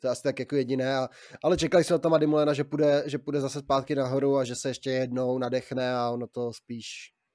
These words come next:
tak nějak klesalo. No, teď poslední dva, poslední dva hvězdní cyklisti, kteří letos měli naprosto fenomenální,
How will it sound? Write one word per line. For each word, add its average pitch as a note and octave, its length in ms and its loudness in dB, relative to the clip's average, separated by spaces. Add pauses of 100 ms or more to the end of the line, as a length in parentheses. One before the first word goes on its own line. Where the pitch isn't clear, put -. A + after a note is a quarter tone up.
(300)
tak - 220 -8
nějak G#2+ 280 -8
klesalo. G2+ 460 -10
No, C#3 240 2 (600)
teď C#3 180 -8
poslední E3 460 2
dva, D3 240 6
poslední D3+ 480 -2
dva D3 200 4
hvězdní C#3 800 2
cyklisti, C3+ 500 -4
kteří C3+ 260 -4
letos B2+ 240 -4
měli C3 140 -2
naprosto B2+ 360 -4
fenomenální, D3 800 0